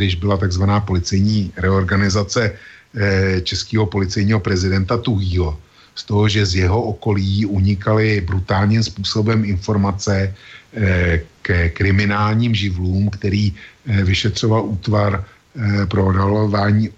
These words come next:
organizovaného zločinu a byla z toho obrovská aféra. Nakonec se ukázalo, že Komárek, eh, obrátil zjiš-, eh, zjištění, který měla policie, policie k dispozici,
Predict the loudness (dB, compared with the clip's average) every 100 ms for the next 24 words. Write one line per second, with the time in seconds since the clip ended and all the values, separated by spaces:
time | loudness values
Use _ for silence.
0 | -2 0 0 2 2 2 2 2 2 0
1 | -2 -2 0 0 0 -2 -4 -4 -2 -2
2 | -2 -2 -2 -2 -2 -2 -2 -6 -14 _
3 | -20 -20 _ _ -6 -4 0 0 0 0
4 | -2 -2 -2 0 0 -2 -4 -6 -10 _
5 | _ -8 -2 -2 -2 -4 -10 _ _ -2
6 | 0 2 0 0 -2 -4 -8 -20 _ _
7 | _ _ _ _ -12 -4 -2 -2 -2 -2
8 | -2 -2 0 0 0 -2 -2 0 0 0
9 | -4 -8 -6 -2 -2 -2 -2 0 0 0
10 | 0 0 -2 0 2 2 0 2 2 2
11 | 0 0 0 0 0 0 2 0 -2 -8
12 | -6 -2 0 0 0 0 -2 -2 -2 -4
13 | -4